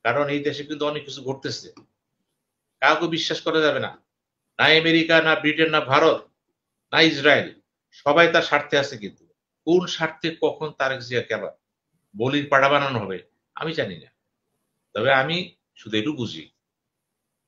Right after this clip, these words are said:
সব শক্তি রাজনৈতিক দলগুলোকে আত্মউপলব্ধি করতে হবে দেশে কি হচ্ছে, সামনাগানে পথ কি। কোনো গোড়ামি না, একগুঁয়েমি না, চলবে না।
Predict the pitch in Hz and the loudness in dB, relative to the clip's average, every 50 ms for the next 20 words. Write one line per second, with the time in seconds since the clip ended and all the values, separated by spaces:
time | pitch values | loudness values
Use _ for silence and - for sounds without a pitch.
0 | _ _ _ _ _ _ _ _ _ _ _ _ _ _ _ _ _ _ _ _ | _ _ _ _ _ _ _ _ _ _ _ _ _ _ _ _ _ _ _ _
1 | _ _ _ _ _ _ _ - - - - 143 165 170 - - - - - 151 | _ _ _ _ _ _ _ -18 -18 -4 2 4 4 4 2 -4 -10 -4 -4 -4
2 | - - - - 98 - - 92 113 120 117 120 127 120 123 120 117 117 113 113 | -4 -6 -8 -10 -10 -10 -2 0 2 2 2 0 -2 -2 -2 -2 -2 -4 -6 -8
3 | - 85 76 - _ _ _ _ _ _ _ _ _ _ _ _ _ - 135 - | -12 -18 -18 -20 _ _ _ _ _ _ _ _ _ _ _ _ _ -4 -4 -2
4 | - - 160 151 147 147 143 127 139 139 147 127 - - 127 117 113 113 120 113 | -2 -4 -4 -2 -2 -2 -4 -4 -4 -6 -6 -6 -6 -4 -4 -4 -2 -2 -4 -4
5 | - 113 - 117 101 101 95 - - - 82 76 - _ _ _ _ _ _ _ | -4 -10 -12 -10 -10 -10 -10 -12 -12 -16 -16 -16 -18 _ _ _ _ _ _ _
6 | - - 127 127 139 143 139 135 143 139 131 - 117 110 107 - - - - - | -14 -6 -4 -4 -2 -2 -2 -2 -2 -4 -4 -4 -4 -4 -4 -6 -14 -20 -20 -20
7 | _ _ _ _ _ _ _ _ _ _ 147 151 165 170 165 131 139 143 147 143 | _ _ _ _ _ _ _ _ _ _ -4 -2 -2 -2 -2 0 2 4 6 6
8 | 139 131 120 98 76 64 - - _ _ _ _ _ _ _ _ _ _ _ _ | 6 4 2 -2 -2 -6 -12 -14 _ _ _ _ _ _ _ _ _ _ _ _
9 | _ _ _ - 139 147 139 120 123 135 131 120 110 98 82 69 55 - _ _ | _ _ _ 4 4 4 4 0 0 0 0 0 0 -2 -4 -6 -14 -16 _ _
10 | _ _ _ _ _ _ _ _ _ _ _ _ _ _ _ _ _ _ _ _ | _ _ _ _ _ _ _ _ _ _ _ _ _ _ _ _ _ _ _ _
11 | _ _ _ - 165 185 190 185 170 139 101 82 71 - - | _ _ _ 4 4 4 6 6 4 4 4 0 -4 -10 -14